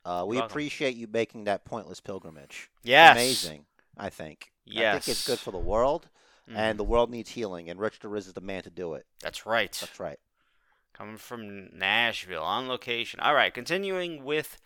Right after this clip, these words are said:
Speaker 2: injury notes. This isn't exactly an injury, but Tanahashi was pulled from Forbidden Door today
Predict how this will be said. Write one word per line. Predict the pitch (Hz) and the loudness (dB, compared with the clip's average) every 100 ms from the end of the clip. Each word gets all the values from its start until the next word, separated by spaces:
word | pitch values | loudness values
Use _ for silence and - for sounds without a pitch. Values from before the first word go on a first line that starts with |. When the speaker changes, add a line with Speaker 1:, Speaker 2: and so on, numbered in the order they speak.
| _ _ _ _ - | _ _ _ _ -8
Speaker 2:
injury | 165 170 147 139 147 147 135 | -6 -6 -10 -10 -12 -10 -12
notes. | 123 135 104 - - - | -4 -4 -4 -8 -10 -8
This | - 107 107 | -10 -14 -14
isn't | 107 104 - | -14 -14 -16
exactly | 107 104 110 104 | -12 -4 -4 -4
an | 104 | -12
injury, | 117 110 | -12 -10
but | 98 90 | -10 -6
Tanahashi | - 165 151 170 185 170 | 0 2 4 4 4 -2
was | 143 123 | -8 -8
pulled | - 180 190 | -4 -4 -4
from | - 113 | -6 -8
Forbidden | 104 104 98 98 | -8 -10 -10 -8
Door | 95 95 | -8 -8
today | 95 - 95 117 151 | -8 -4 -2 -2 -4